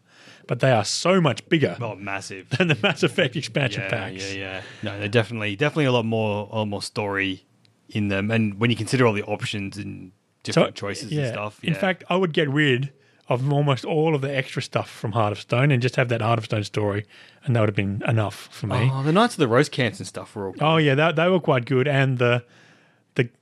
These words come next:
Speaker 1: guy that finds the golem and also finds the Harpy Air Force
Speaker 2: Yeah,
Speaker 1: and
Speaker 2: there was, there are some good little, little bits in it.
Speaker 1: But
Speaker 2: The,
Speaker 1: there
Speaker 2: the
Speaker 1: was a
Speaker 2: actual
Speaker 1: lot of
Speaker 2: side quests themselves with,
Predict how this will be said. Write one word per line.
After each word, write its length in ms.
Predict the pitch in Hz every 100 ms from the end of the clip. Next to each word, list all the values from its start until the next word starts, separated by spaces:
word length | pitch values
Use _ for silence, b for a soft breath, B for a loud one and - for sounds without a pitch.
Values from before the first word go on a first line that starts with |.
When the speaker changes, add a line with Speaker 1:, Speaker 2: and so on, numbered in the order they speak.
| _
Speaker 1:
guy 200 | 135 131
that 140 | 139
finds 340 | - 123 123 107
the 100 | 117
golem 300 | - 113 117
and 120 | 110
also 180 | 110 -
finds 260 | - 117 110
the 100 | 98
Harpy 420 | 117 107 - 104
Air 120 | 110
Force 220 | 101 - 247
Speaker 2:
Yeah, 220 | 247 247
Speaker 1:
and 80 | 254
Speaker 2:
there 100 | 262
was, 260 | 285 247 -
there 180 | 277 285
are 100 | 277
some 160 | 247
good 160 | 165 165
little, 200 | 139 120 107 _ -
little 180 | 135 110
bits 220 | 120 -
in 80 | 147
it. 180 | 185 -
Speaker 1:
But 120 | 185
Speaker 2:
The, 20 |
Speaker 1:
there 120 | 143
Speaker 2:
the 60 | 131
Speaker 1:
was 0 | 135
a 40 |
Speaker 2:
actual 120 | 135 147
Speaker 1:
lot 40 |
of 60 | 120
Speaker 2:
side 380 | 170 175 180 147
quests 300 | 175 170 -
themselves 500 | 151 127 110 131 135
with, 180 | 120